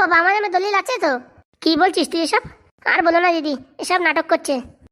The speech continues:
দেখ, আমি মোটেও নাটক করছি না, বুঝতে পেরেছিস? হারামজাদি পোড়ামুখী মিনসে, লড়িতে চাপা, গাড়িতে চাপা, ট্রাক্টরে চাপা, তোর পিন্ডি চাপা, তোর সাত পুরুষের গোষ্ঠী চাপা, তোর চোদ্দ পুরুষের ভণ্ডাল চাপা। পোড়ামুখো মিনসে, খালি খালি এই ঘরে ঢুকলাম। আজ নেই কম মানে পাঁচশো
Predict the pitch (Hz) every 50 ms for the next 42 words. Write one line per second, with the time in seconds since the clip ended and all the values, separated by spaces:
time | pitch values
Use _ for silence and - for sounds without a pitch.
0 | _ - 240 254 302 320 - - 349 359 339 330 339 381 370 359 359 359 381 349
1 | - 381 370 381 370 359 339 330 349 330 - 453 453 466 349 440 403 330 349 359
2 | 381 381 381 370 370 339 359 320 381 381 392 370 359 339 440 403 381 403 392 -
3 | 381 349 339 339 370 330 381 359 370 349 359 349 311 359 349 330 359 370 370 349
4 | 359 320 370 359 320 - 392 381 330 381 381 339 359 311 277 262 - - - _
5 | _ _ - 320 311 311 349 339 330 349 330 349 302 330 302 277 247 - - -
6 | _ _ - 392 302 - - 339 320 - - 370 349 311 - 381 359 320 302 359
7 | 349 349 - 381 302 339 311 302 302 277 262 262 - - - _ - - 330 -
8 | 339 320 285 339 311 370 349 320 - 381 381 339 269 285 330 359 349 320 349 302
9 | 311 302 285 269 254 - - _ _ _ _ _ _ - 233 269 262 254 254 269
10 | 262 - 339 311 294 349 392 349 - 262 226 214 - - - _ _ _ _ -
11 | - - 247 247 233 277 311 320 320 302 311 311 294 254 262 262 269 262 240 226
12 | 220 226 - - - - - - 208 214 214 226 262 320 339 - 302 294 302 381
13 | 494 523 - 320 254 - 359